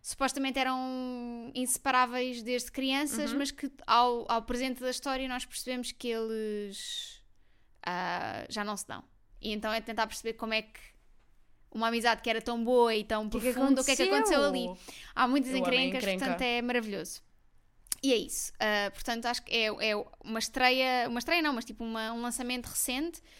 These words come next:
Speaker 2: É
Speaker 1: porque
Speaker 2: bom
Speaker 1: ele saiu dia
Speaker 2: quando,
Speaker 1: dois, ou que foi.
Speaker 2: quando, ah, desculpa, agora
Speaker 1: Não,
Speaker 2: não
Speaker 1: sem problema.
Speaker 2: relembrar a data de lançamento às pessoas
Speaker 1: Acho que é
Speaker 2: já
Speaker 1: dia
Speaker 2: não sei.
Speaker 1: dois.
Speaker 2: Ok.
Speaker 1: Saiu dia
Speaker 2: É, é
Speaker 1: dois
Speaker 2: no
Speaker 1: de
Speaker 2: mesmo
Speaker 1: março.
Speaker 2: dia do,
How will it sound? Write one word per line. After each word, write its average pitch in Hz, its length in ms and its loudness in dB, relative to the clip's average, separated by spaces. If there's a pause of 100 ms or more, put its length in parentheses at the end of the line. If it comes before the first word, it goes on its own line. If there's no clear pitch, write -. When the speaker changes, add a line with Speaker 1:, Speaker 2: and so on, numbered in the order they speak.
(180)
Speaker 2:
É 220 80 -6
Speaker 1:
porque 214 100 -2
Speaker 2:
bom 214 80 0
Speaker 1:
ele 254 80 6
saiu 262 240 4
dia 254 200 4
Speaker 2:
quando, 254 100 -2
Speaker 1:
dois, 247 300 4
ou 226 100 0
que 226 80 -12
foi. 233 200 -4 (120)
Speaker 2:
quando, 220 440 -8 (140)
ah, 214 240 -10
desculpa, - 260 -16
agora 180 200 -8
Speaker 1:
Não, 247 60 -6
Speaker 2:
não 269 100 2
Speaker 1:
sem 285 100 -4
problema. 240 260 -6 (140)
Speaker 2:
relembrar 214 300 -4
a - 20 -6
data 202 320 -8
de 190 60 -12
lançamento 196 380 -10
às 180 120 -12
pessoas 190 180 -6
Speaker 1:
Acho 247 120 -2
que 294 60 2
é - 20 2
Speaker 2:
já 262 60 2
Speaker 1:
dia 285 80 2
Speaker 2:
não 233 100 -4
sei. - 100 2
Speaker 1:
dois. - 300 -6
Speaker 2:
Ok. 185 200 -8 (200)
Speaker 1:
Saiu 277 240 0
dia 262 80 4
Speaker 2:
É, - 20 2
é - 20 -6
Speaker 1:
dois 320 200 6
Speaker 2:
no 302 40 4
Speaker 1:
de 277 60 4
Speaker 2:
mesmo 220 140 4
Speaker 1:
março. 240 100 0
Speaker 2:
dia 214 300 -2
do, 185 720 -6